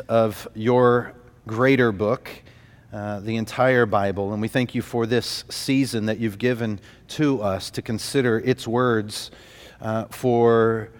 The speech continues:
uh, the church in Rome then, but also to make application for us now. And Lord, we pray as we look at this final, uh, part of the letter,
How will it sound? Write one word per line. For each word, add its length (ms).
uh, 300
the 240
church 380
in 120
Rome 380
then, 380
but 240
also 540
to 160
make 220
application 680
for 300
us 320
now. 400
And 160
Lord, 220
we 100
pray 380
as 180
we 160
look 160
at 60
this 180
final, 540
uh, 340
part 300
of 120
the 180
letter, 640